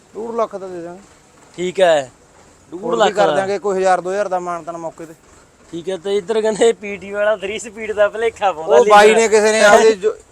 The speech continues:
Speaker 1: ਇਹ ਪਤਾ ਕੀ ਹੈ?
Speaker 2: ਹਾਂ।
Speaker 1: ਇਹ ਕੋਈ ਸਪਰੇਅ ਪੰਪ ਤੇ ਜਾਂ ਕਿਸੇ ਹੋਰ, ਕਈ ਬੰਦੇ ਨੇ ਸਹੂਲਤ ਦਾ ਲੀਵਰ ਨੀਡ, ਨੀਵਾਂ ਹੁੰਦਾ, ਪਾਉਣਾ ਔਖਾ ਹੁੰਦਾ।
Speaker 2: ਹਾਂ,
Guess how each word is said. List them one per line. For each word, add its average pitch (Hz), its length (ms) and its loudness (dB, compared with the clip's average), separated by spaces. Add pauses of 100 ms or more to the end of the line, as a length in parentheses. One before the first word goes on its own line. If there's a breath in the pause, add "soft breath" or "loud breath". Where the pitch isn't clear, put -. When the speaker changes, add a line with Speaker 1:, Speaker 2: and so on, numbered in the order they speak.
Speaker 1:
ਇਹ 202 80 -10
ਪਤਾ 220 320 -4
ਕੀ 226 180 -4
ਹੈ? 151 260 -2
Speaker 2:
ਹਾਂ। 160 240 -10 (420)
Speaker 1:
ਇਹ 208 120 -4
ਕੋਈ 220 360 -8 (380)
ਸਪਰੇਅ 185 300 -6
ਪੰਪ 190 260 -6
ਤੇ 190 180 -8
ਜਾਂ 190 140 -6
ਕਿਸੇ 185 160 -8
ਹੋਰ, 185 400 -6 (100)
ਕਈ 196 120 -2
ਬੰਦੇ 190 260 -6
ਨੇ 196 80 -8
ਸਹੂਲਤ 196 340 -10
ਦਾ 196 140 -8
ਲੀਵਰ 185 300 -4
ਨੀਡ, 170 240 -8 (520)
ਨੀਵਾਂ 165 360 -6
ਹੁੰਦਾ, 165 220 -4
ਪਾਉਣਾ 165 320 -6
ਔਖਾ 156 280 -6
ਹੁੰਦਾ। 147 200 -10
Speaker 2:
ਹਾਂ, 131 280 -10